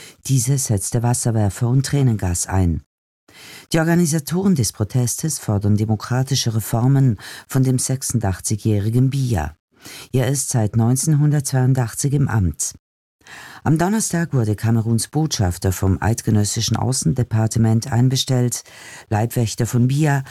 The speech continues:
hatten einen Journalisten des Westschweizer Radios und Fernsehens R T S angegriffen. Frankreich hat sich bereit erklärt, zehn der vierzig Menschen aufzunehmen, die gestern vom deutschen Seenotrettungsschiff Sea-Watch drei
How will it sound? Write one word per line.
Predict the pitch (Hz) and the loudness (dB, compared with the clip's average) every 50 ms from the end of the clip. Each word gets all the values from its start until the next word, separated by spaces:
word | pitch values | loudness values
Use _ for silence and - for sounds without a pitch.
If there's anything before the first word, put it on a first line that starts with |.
| - - - | -14 -20 -4
hatten | - 127 131 135 - 160 | -2 -2 0 2 2 2
einen | 151 147 139 135 | 4 4 4 2
Journalisten | 120 117 127 120 123 120 120 131 139 135 - - 131 117 | 2 2 2 2 2 2 2 0 0 -2 -2 -2 0 0
des | 107 98 - - | 0 -2 0 -2
Westschweizer | 117 117 - - - 113 107 104 - - 110 104 | -2 -2 -2 -4 -2 0 0 0 0 0 0 0
Radios | 107 110 117 117 - 117 107 101 - - | 0 0 0 0 0 -2 -2 0 0 0
und | 104 95 | 0 0
Fernsehens | - - 120 117 120 131 127 127 127 123 127 135 139 - - | 2 0 2 4 4 2 2 2 0 2 2 2 0 0 -2
R | - 107 98 92 - | -4 -6 -6 -6 -2
T | - 135 | 0 0
S | 139 127 113 - - - | 2 2 0 -2 -4 -4
angegriffen. | - 95 101 92 101 - - 95 92 - - 90 87 76 - _ _ _ _ _ _ _ _ _ _ _ _ _ _ _ _ _ _ _ _ _ _ _ - - - - - - - _ | -4 -2 -2 -2 -2 -2 -2 -2 -2 0 -2 -2 -2 -2 -4 _ _ _ _ _ _ _ _ _ _ _ _ _ _ _ _ _ _ _ _ _ _ _ -20 -20 -20 -20 -20 -20 -16 _
Frankreich | - - 175 202 202 - 202 202 190 - - | 0 2 2 2 2 2 0 0 0 0 0
hat | 147 - - | 0 0 0
sich | - 107 - - | -4 -6 -4 -2
bereit | - 110 101 107 110 120 - 143 | -2 0 0 0 0 0 0 -2
erklärt, | 139 135 139 160 156 147 135 143 - - - - - - | 0 0 2 2 2 2 0 -2 -6 -12 -18 -18 -18 -10
zehn | - - - 175 175 156 | -6 -2 2 4 4 4
der | 123 104 98 90 | 4 2 0 -2
vierzig | - - - 127 131 127 - - 131 - | -4 -4 -2 0 0 0 0 -4 -2 0
Menschen | 135 127 131 139 135 - - 120 | 2 2 4 2 2 0 0 0
aufzunehmen, | 107 117 127 - - - 131 139 139 139 143 143 143 139 117 - - - - - - - | 0 0 -2 -2 -4 0 2 2 4 4 4 4 4 2 2 0 -4 -12 -20 -20 -10 -8
die | 143 | -4
gestern | 131 143 147 143 - - - 123 113 | -2 -2 -2 -2 -2 -2 0 0 0
vom | 101 - 104 104 | 0 -2 -2 -2
deutschen | 95 110 110 117 117 - - 127 113 | 0 0 -2 -2 -2 -2 0 0 0
Seenotrettungsschiff | - - - 147 143 131 117 110 - - 117 107 - - 123 123 120 - - 135 131 | 0 -2 -2 0 2 2 2 0 -2 -2 -4 -2 0 0 0 0 0 0 -2 -2 -2
Sea-Watch | - - - 123 117 104 98 - - - | -4 -4 -4 -4 -2 -2 -2 -2 -4 -6
drei | - - 113 120 127 135 139 | -4 -2 0 0 0 0 -2